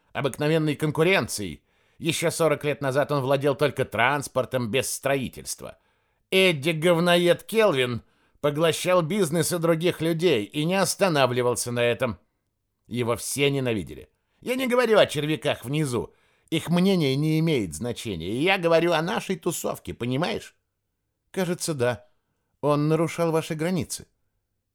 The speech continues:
Его корпорация имеет такое количество средств, что они могут работать в убыль только для того, чтобы поглотить другую сферу бизнеса. И никто не знает, кто будет следующим. Все сидят как бараны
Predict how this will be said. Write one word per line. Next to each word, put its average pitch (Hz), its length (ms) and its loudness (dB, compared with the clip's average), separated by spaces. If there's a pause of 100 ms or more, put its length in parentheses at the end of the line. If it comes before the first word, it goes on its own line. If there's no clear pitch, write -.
(340)
Его 131 340 2
корпорация 139 760 -2 (500)
имеет 175 400 2
такое 147 400 2
количество 120 680 -4
средств, - 640 -4 (420)
что - 180 -4
они 175 160 2
могут 175 300 2
работать 160 400 2
в 147 100 -2
убыль 160 260 2
только 165 360 2
для 147 160 -2
того, 165 280 2
чтобы 151 280 0
поглотить 143 600 0
другую 170 420 4
сферу 151 380 0
бизнеса. 85 600 -8 (580)
И 190 80 0
никто 240 400 2
не 147 140 2
знает, 139 480 -2
кто 156 200 0
будет 139 280 -2
следующим. 101 680 -4 (560)
Все 143 220 -4
сидят 147 300 0
как 123 200 -8
бараны 135 580 0